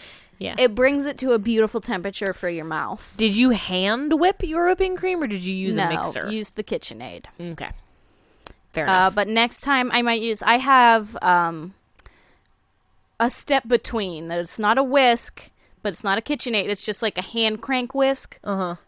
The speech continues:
Speaker 2: Two little beaters.
Speaker 1: Yeah, yeah, yeah.
Speaker 2: Um, I might use that next time.
Speaker 1: Okay.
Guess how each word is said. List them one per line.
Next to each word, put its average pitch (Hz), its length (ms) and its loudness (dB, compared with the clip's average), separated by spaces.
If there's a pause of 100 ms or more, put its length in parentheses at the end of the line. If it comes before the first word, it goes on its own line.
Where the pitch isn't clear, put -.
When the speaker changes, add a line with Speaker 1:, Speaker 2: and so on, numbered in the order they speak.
(320)
Speaker 2:
Two 226 160 -8
little 196 240 -2
beaters. 190 760 -4
Speaker 1:
Yeah, 190 220 -2
yeah, 170 100 -4
yeah. 170 340 -2
Speaker 2:
Um, 185 200 -12 (1040)
I 175 100 -4
might 185 260 -4
use - 200 -10
that - 180 -8
next 107 220 -12
time. 123 360 -6
Speaker 1:
Okay. 160 360 -16